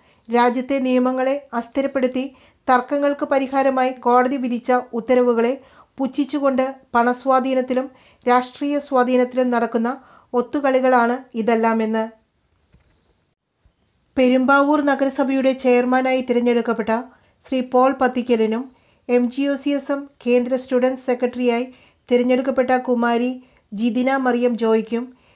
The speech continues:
എം ജി ഒ സി എസ് എം കേന്ദ്ര സ്റ്റുഡന്റ് സെക്രട്ടറിയായി തിരഞ്ഞെടുക്കപ്പെട്ട ശ്രീ ജിനോ മാത്യു തങ്കച്ചനും രാജീവ് ഗാന്ധി University of Health Science-ിൽ നിന്നും എം ഡി സൈക്യാട്രിയിൽ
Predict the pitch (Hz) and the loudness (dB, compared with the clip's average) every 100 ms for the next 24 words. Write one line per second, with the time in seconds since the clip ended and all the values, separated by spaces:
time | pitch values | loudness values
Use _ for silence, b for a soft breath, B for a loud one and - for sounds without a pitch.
0 | b 240 247 247 285 277 269 277 269 277 | b -2 0 0 -2 -2 -2 -4 -2 -4
1 | 277 b b - 262 262 254 269 - 262 | -6 b b -4 0 0 0 -2 -2 0
2 | 262 269 - - 247 254 247 254 247 254 | 0 0 -10 -6 -2 0 0 2 2 2
3 | 247 247 247 247 240 233 247 B B B | 0 0 0 0 -2 -2 -4 B B B
4 | - 254 214 226 247 269 254 240 247 247 | -6 -4 -2 0 0 0 0 -2 -2 -2
5 | 247 220 220 214 233 247 b b b - | -2 -2 -2 -4 -8 -8 b b b -4
6 | 233 240 233 269 269 269 269 277 - 240 | 0 0 0 -2 0 0 0 -6 -6 -4
7 | 247 254 269 277 277 277 269 277 b b | 0 0 0 -4 -4 -2 -2 -4 b b
8 | - 240 240 254 262 277 262 277 262 240 | -6 -4 -4 -6 -4 -4 -4 -6 -2 -2
9 | 240 247 _ 226 233 226 262 285 b b | -2 -6 _ -4 -2 0 -2 -6 b b
10 | b 277 247 233 269 254 262 269 | b 0 0 2 0 0 -2 -4